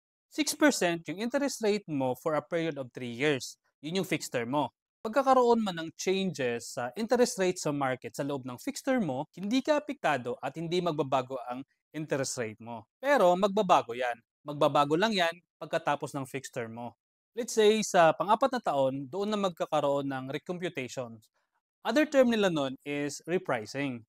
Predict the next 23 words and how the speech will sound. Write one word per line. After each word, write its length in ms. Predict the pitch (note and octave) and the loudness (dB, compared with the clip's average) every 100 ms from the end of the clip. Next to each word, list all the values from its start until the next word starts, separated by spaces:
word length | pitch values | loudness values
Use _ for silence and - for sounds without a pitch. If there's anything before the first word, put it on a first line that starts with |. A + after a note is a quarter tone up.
| - | 2
So, 80 | B3+ | 4
nakadepende 640 | B3+ B3 A3 A#3 A3+ G#3 | 4 4 2 2 0 2
yan 240 | G#3 G3+ | 2 2
sa 80 | F#3+ | -2
inyo 320 | E3+ E3 C#3+ | -4 -2 -2
kung 160 | C#3 E3+ | 0 0
alin 340 | F3+ F3+ F3 | 0 -4 -6
yung 60 | E3+ | -8
pipiliin 560 | D#3+ - C3+ B2 A2 B2 | -10 -8 -8 -8 -10 -10
nyo. 180 | B2 - _ _ | -10 -12 _ _
Meron 400 | F#3 A3 A3+ A3+ | -2 2 2 2
kasing 320 | - F3 D3+ | 0 0 0
three 240 | G3 A3+ A3 | 2 4 6
years 320 | G3 F#3+ F#3+ | 4 4 2
or 240 | B2+ B2 | -2 -2
five 240 | - F#3 F#3+ | 2 4 2
years 480 | F3 E3+ E3 - | 2 4 4 2
or 240 | C#3 B2+ B2 - | -4 -4 -6 -4
ten 160 | G3 | 0
years 240 | G3 F3+ - | 2 2 0
na 80 | |
fixed 320 | C#3 D#3 - B2+ | -6 -8 -6 0
term. 240 | C3+ A#2+ | 2 0